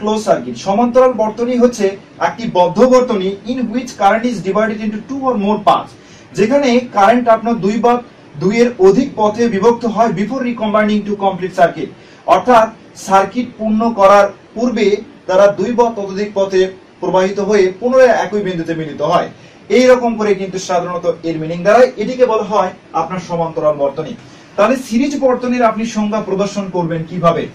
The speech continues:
সিরিজ বর্তনীর ক্ষেত্রেও আপনি এই চিত্রের উপরে ভিত্তি করে কিন্তু সংজ্ঞা প্রদর্শন করতে পারেন। এভাবে আমরা চিত্র কিন্তু আগেই দেখিয়েছি,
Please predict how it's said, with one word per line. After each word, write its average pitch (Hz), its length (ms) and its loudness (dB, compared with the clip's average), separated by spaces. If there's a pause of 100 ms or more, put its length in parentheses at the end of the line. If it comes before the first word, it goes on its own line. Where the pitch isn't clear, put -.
(420)
সিরিজ 240 260 0
বর্তনীর 254 340 4
ক্ষেত্রেও 254 320 0
আপনি 226 220 2
এই 226 100 4
চিত্রের 233 360 -2
উপরে 220 200 0
ভিত্তি 214 260 -6
করে 202 220 -6
কিন্তু 196 240 -8
সংজ্ঞা 196 300 -2
প্রদর্শন 185 460 -4
করতে 175 240 -6
পারেন। 170 260 -2
এভাবে 190 260 0
আমরা 185 300 0
চিত্র 208 280 -10
কিন্তু 214 240 -4
আগেই 190 320 0
দেখিয়েছি, 180 600 -2